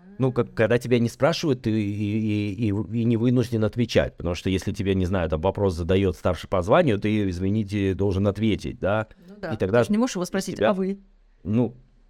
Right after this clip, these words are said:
Speaker 1: да. Вот. То есть, ну, как бы... На тот момент эта политика, она была лучше, чем ничего, и она, да, сра-, сработала в том смысле, что, ну, как бы мы там полу-, это полумера, конечно,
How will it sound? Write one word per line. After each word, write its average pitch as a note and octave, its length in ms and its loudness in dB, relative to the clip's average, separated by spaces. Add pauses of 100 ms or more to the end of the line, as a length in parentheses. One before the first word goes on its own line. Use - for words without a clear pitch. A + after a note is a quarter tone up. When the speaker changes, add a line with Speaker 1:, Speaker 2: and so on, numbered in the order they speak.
(240)
Speaker 1:
да. D#2+ 300 2 (840)
Вот. G2+ 420 2 (160)
То F#2+ 80 -2
есть, F2 120 -2
ну, C#3+ 140 4
как F#2+ 160 -4
бы... D#2 180 -2 (420)
На F#2 140 0
тот A3 120 4
момент E3 300 2
эта C3 160 -2
политика, A#2 760 0
она G#2 180 0
была G#2 200 0
лучше, A2 300 -4
чем F#2+ 160 -4
ничего, A2+ 400 -2
и C#3 60 2
она, B2+ 640 2
да, A2+ 300 0 (240)
сра-, A2 380 0
сработала A#2+ 540 2
в - 60 -6
том G2 160 -4
смысле, B2 420 -4
что, G#2 560 0 (380)
ну, B2 180 0
как G2+ 160 2
бы G2 140 0
мы G#2+ 140 0
там E2+ 200 -2
полу-, C#3 380 0
это A#2 160 0
полумера, C3+ 600 -2
конечно, D#3+ 720 -2